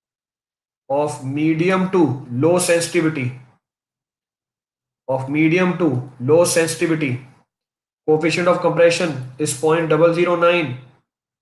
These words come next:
मतलब ये फॉर्मूले भी डायरेक्टली नहीं देखेंगे, ये भी बताओ इनको। लो नेक्स्ट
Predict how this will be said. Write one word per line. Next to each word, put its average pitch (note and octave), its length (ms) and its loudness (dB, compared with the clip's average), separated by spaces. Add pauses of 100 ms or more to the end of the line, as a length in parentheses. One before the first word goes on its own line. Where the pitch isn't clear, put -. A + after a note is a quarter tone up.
(280)
मतलब C#3+ 200 -4
ये E3 140 2
फॉर्मूले E3 440 2
भी F3 100 2
डायरेक्टली D#3+ 440 2
नहीं E3 140 -4
देखेंगे, D#3+ 360 0
ये E3 160 -2
भी E3 120 -2 (100)
बताओ D3 260 -2
इनको। B2 540 -10
लो D3 120 2 (920)
नेक्स्ट F3 420 2